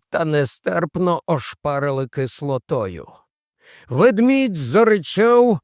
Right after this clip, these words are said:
відмахнувся і ледь не втратив рівновагу. Наступна навала змусила зупинити рух. Хвиля за хвилею бджоли продовжували напад,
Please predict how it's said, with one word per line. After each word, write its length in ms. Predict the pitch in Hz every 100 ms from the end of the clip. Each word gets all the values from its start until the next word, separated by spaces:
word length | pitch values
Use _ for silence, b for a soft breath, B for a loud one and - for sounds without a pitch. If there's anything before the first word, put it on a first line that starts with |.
| -
відмахнувся 1120 | 151 220 175 196 - 180 247 240 196 240 247
і 180 | 240 185
ледь 380 | 170 180 208 190
не 120 | 208
втратив 600 | 170 175 151 175 185 165
рівновагу. 840 | 165 160 170 143 123 90 95 - _ _ _ _ _
Наступна 840 | 139 139 131 - 190 202 - 131 113
навала 540 | 127 117 107 98 95
змусила 840 | 95 120 160 196 151 180 170 165
зупинити 880 | 165 143 180 156 190 175 120 - 117
рух. 520 | 117 127 - - - _ _ _ _ _
Хвиля 720 | - - 117 127 120 107 98
за 180 | 104 131
хвилею 680 | - 151 180 175 123 104 120
бджоли 600 | 139 139 180 165 170 175
продовжували 960 | - 180 170 185 147 110 123 120 135 143
напад, 500 | 175 175 139 113